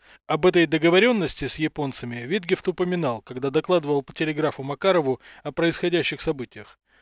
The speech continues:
Сделано это было по инициативе Смирнова.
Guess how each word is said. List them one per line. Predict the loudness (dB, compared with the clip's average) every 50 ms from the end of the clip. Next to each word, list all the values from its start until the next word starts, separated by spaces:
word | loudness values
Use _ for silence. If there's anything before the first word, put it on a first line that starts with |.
| _ _ _ _ -6
Сделано | -6 -6 -4 2 6 8 8 10 8 8 4
это | 4 2 2
было | 0 2 2 2 2
по | 0 -2 -2 -2
инициативе | -2 -4 -6 -2 -2 -2 -2 -2 -4 -6 -4 -4
Смирнова. | -4 -4 -4 -4 -4 -4 -4 -6 -6 -6 -10 -14